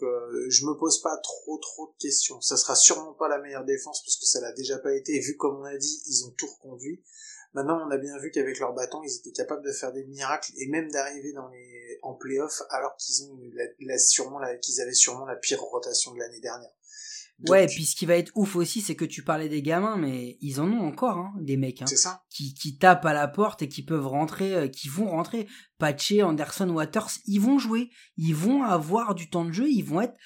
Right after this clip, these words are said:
Speaker 2: plutôt importants même dans, dans l'effectif de, de, des Braves. Mais franchement, par contre,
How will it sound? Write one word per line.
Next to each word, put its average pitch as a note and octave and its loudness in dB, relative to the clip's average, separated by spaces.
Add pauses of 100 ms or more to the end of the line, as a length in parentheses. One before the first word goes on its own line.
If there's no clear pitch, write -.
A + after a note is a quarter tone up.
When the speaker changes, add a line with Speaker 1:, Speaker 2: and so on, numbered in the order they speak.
(260)
Speaker 2:
plutôt G#3+ 2
importants G3+ 0
même G3+ 6
dans, D3+ 2
dans D3 0
l'effectif D3+ -4
de, C3 0 (340)
de, C#3+ 2
des C#3 2
Braves. F#3+ 6 (220)
Mais D3+ 4
franchement, F3 0
par F3+ 2
contre, C4 0